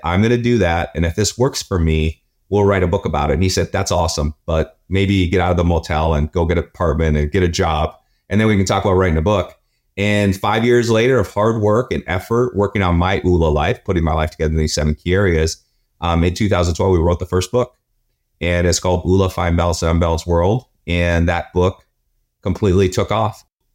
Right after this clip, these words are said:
blew both of us away. And we got a three-book publishing deal, which led to a bu-, bus tour, a book tour on a nineteen seventies V-Dub bus. I'm sure we'll talk about that,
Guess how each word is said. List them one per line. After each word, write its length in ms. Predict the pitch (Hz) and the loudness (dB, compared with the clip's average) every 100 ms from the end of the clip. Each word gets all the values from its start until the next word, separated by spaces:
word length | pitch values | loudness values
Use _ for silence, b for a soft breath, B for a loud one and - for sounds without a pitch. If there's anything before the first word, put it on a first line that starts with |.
| _ | _
blew 160 | 107 | -2
both 240 | 90 98 95 | 2 0 0
of 60 | |
us 140 | 85 82 | -2 0
away. 320 | 73 78 - _ _ _ _ - | 0 0 -4 _ _ _ _ -4
And 200 | 90 87 | 0 2
we 60 | 85 | 2
got 120 | 82 | 0
a 60 | |
three-book 440 | 78 92 85 85 - | 0 -2 0 -2 -2
publishing 460 | 82 90 87 95 | -2 0 0 0
deal, 300 | 90 90 95 | 2 2 4
which 200 | 90 76 | 2 0
led 220 | 87 87 - | -2 -2 0
to 180 | 95 80 | 0 0
a 60 | 73 _ | 0 _
bu-, 240 | 98 101 - | -4 -4 -2
bus 320 | 101 110 - - | -4 -2 -4 0
tour, 400 | 120 123 139 131 | 4 4 2 -2
a 80 | - | -4
book 240 | 87 123 - | -2 -2 0
tour 260 | 127 135 | 0 2
on 100 | 98 | 2
a 40 | 90 | 2
nineteen 360 | 95 95 101 | 2 0 -2
seventies 300 | 92 95 87 | 0 0 0
V-Dub 320 | 85 92 85 | 0 0 0
bus. 220 | 85 90 - | 0 -2 -2
I'm 80 | |
sure 180 | 90 92 | -2 -2
we'll 80 | 82 | -2
talk 220 | 82 90 | -2 -4
about 160 | 78 98 | -4 -2
that, 240 | 123 131 | -4 -6